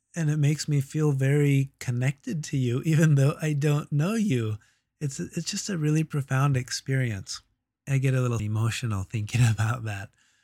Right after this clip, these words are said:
But again, it just makes me feel gratitude. I wanna say thank you to all of you who listen,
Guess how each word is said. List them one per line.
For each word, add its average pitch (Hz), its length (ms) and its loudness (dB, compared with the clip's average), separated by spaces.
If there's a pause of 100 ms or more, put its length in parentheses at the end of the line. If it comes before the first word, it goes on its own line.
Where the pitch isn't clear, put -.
(280)
But 127 140 -4
again, 143 360 4
it 147 80 2
just 156 220 -2
makes 156 260 -2
me 147 140 0
feel 127 340 -2
gratitude. 117 920 -2
I 123 80 -4
wanna 123 220 -2
say 113 220 -6
thank 120 360 -8
you 117 240 -4 (420)
to - 100 -10
all 123 220 2
of 117 140 2
you 117 360 0
who 110 260 -2
listen, 120 640 0